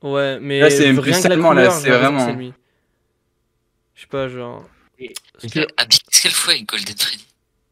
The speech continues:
Speaker 1: Parce que je pense que c'est, faut pas oublier que l'enfant qui hante Golden Freddy, ou les deux enfants, soit, pour moi, Golden Freddy, il est hanté par deux âmes. Celle de l'enfant de fnaf quatre, donc le Sissi, et par
Speaker 3: Oui.
Speaker 1: Cassidy,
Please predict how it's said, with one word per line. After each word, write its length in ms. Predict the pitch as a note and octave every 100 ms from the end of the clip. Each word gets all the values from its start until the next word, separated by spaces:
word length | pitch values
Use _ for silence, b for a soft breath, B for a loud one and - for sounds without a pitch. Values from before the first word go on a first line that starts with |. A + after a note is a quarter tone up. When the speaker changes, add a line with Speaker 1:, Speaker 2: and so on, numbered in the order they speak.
| _ _ _
Speaker 1:
Parce 140 | -
que 100 | -
je 100 | C#3+
pense 280 | D3 F#3+ G3
que 120 | -
c'est, 240 | D3 E3 -
faut 120 | -
pas 120 | C#3+
oublier 220 | F3+ F3 G#3
que 160 | F3+
l'enfant 360 | - D#3+ D#3 G3
qui 180 | - D3+
hante 240 | E3 F3+
Golden 260 | D#3 D3 D3
Freddy, 360 | C#3+ D3 G#3+ - -
ou 140 | B2
les 160 | A2+ A2
deux 200 | A#2 A#2+
enfants, 340 | A#2 F#3+ A3
soit, 280 | - - F3 - C3+ -
pour 120 | - E3
moi, 160 | G3
Golden 240 | F#3 F3 F3
Freddy, 420 | - F3 G#3 A#3
il 140 | - D#3+
est 100 | E3
hanté 420 | F3+ F3+ G3+ F#3+ F#3 b b -
par 160 | C#3+
deux 220 | C#3+ F#3+
âmes. 200 | F3 B2 A#2+ _ _ _
Celle 540 | - - F#3+ F#3 C#3+ A#2 _ _ _ _ _
de 120 | C3
l'enfant 240 | C3+ C3+ D#3
de 80 | C#3
fnaf 200 | C3+ B2
quatre, 300 | D#3+ G#3 -
donc 180 | C#3 B2
le 60 | C3
Sissi, 460 | - C#3 F#3+ A#3 _ _ _ -
et 100 | E3
par 200 | F3 D#3
Speaker 3:
Oui. 80 |
Speaker 1:
Cassidy, 520 | - G#3+ - F#3 E3+